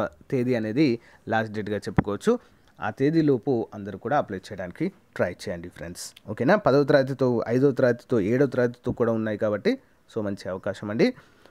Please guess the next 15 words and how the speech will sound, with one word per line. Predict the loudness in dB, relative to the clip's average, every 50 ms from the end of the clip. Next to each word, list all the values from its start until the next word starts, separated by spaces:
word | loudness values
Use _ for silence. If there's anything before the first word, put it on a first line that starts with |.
| _ _ 2
So | 2 2 2 4
తిరుపతి | 2 4 4 4 2 2 2 4 4
వాళ్ళు | 4 4 4 2 2 2 2 2 2 2 0 -2 -4 _ -4
అంటే | -2 2 4 4 4 4 4 4 4
నాన్, | 4 4 2 0 -4 _ -6 -6 -6 -6 _ _ 0
ఫస్ట్ | 0 2 2 2 2
లోకల్ | 2 4 4 4 4 6
వాళ్ళకే | 6 6 4 4 4 2 2 4
ప్రియారిటీ | 4 4 4 4 4 2 2 2 2
అయితే | 2 2 0 -2 -2
ఉంటుంది | -2 -4 -4 -6 -2 -2
ఫ్రెండ్స్. | -2 -2 -2 0 2 4
నాన్ | 4 4 4 4
లోకల్ | 4 4 6 6 6
వారికి | 6 4 4 2 4